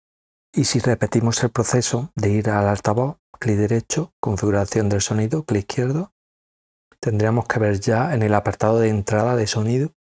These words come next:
lo que es la mezcla estéreo disponible ya para seleccionarse. Al hacer clic tenemos algunas opciones más, como el volumen de entrada, la calidad y otras opciones.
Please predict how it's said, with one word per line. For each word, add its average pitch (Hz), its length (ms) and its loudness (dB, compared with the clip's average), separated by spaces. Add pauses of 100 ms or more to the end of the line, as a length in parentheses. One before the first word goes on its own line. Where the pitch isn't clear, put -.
(460)
lo 110 100 0
que 101 160 2
es 104 60 2
la 104 100 2
mezcla 107 300 0
estéreo 120 420 0
disponible 107 500 0
ya 113 140 0
para 110 160 0
seleccionarse. 113 720 -4 (580)
Al 120 100 2
hacer 98 280 -2
clic 127 340 0 (840)
tenemos 104 340 2
algunas 104 380 0
opciones 101 260 -2
más, 127 360 0
como 101 440 0
el 98 60 0
volumen 104 380 2
de 104 60 0
entrada, 127 580 -2 (480)
la 95 240 0
calidad 98 460 4
y 98 100 2
otras 92 320 -2
opciones. - 320 -10